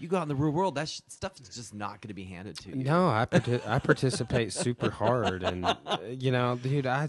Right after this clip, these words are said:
Speaker 2: I competed so much in jiu-jitsu, and I trained super hard
Speaker 1: Right.
Speaker 2: all the time, dude, and, like, did private lessons and
Speaker 1: No doubt.
Speaker 2: traveled and, like, uh, just absorbed the max amount of resources I could, and it was still super a grind, man, you know?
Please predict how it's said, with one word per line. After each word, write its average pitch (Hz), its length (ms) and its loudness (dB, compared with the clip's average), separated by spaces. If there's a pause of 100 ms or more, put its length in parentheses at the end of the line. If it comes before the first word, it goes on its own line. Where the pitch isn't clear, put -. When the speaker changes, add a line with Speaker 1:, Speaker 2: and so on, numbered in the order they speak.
(140)
Speaker 2:
I 127 160 -4
competed 110 560 -4
so 113 280 -2
much 107 340 -4
in 95 80 -10
jiu-jitsu, 90 720 -12
and 85 80 -12
I 110 120 -6
trained 107 400 -6
super 104 520 -10
hard 95 400 -8
Speaker 1:
Right. 87 140 -4
Speaker 2:
all 113 200 -4
the 95 140 -6
time, 104 500 -6
dude, 92 360 -4
and, 92 160 -8
like, 87 180 -10
did 101 180 -6
private 101 380 -6
lessons 101 560 -6
and 82 100 -10
Speaker 1:
No 95 160 -4
doubt. - 20 -2 (100)
Speaker 2:
traveled 101 280 -4
and, 87 200 -10 (500)
like, 95 320 -4
uh, 87 600 -6
just 98 240 -6
absorbed 95 460 -6
the 92 60 -8
max 90 300 -8
amount 92 240 -6
of 87 60 -6
resources 92 400 -8
I 85 100 -10
could, 101 260 -6
and 104 140 -6
it 135 60 -2
was 147 120 -4
still 107 480 -6
super 95 760 -6
a 85 180 -12
grind, 85 640 -6
man, 76 320 -16
you 80 120 -16
know? 80 300 -14